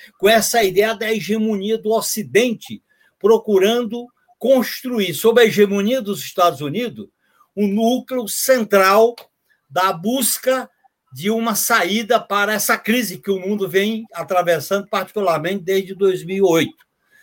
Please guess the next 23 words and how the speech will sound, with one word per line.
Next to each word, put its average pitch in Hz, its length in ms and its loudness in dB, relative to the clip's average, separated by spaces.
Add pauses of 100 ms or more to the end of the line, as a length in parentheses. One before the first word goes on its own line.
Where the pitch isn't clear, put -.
(240)
Então, 247 340 4
outra 247 320 4
coisa, 165 400 4
o 220 60 2
Brasil 220 420 4
se 208 220 -6
separa 190 800 2
nessa 175 420 -2
votação 160 720 -2
dos 202 260 -10
países 202 720 -2
com, 208 360 2
dos 170 280 -6
brics. - 580 -4 (880)
Quer 196 100 4
dizer, 175 260 0
quais 294 240 2
são 269 180 2
nossos 220 380 -2
interlocutores 196 880 2
numa 202 240 -4
solução 190 560 -4
negociada? 165 840 -4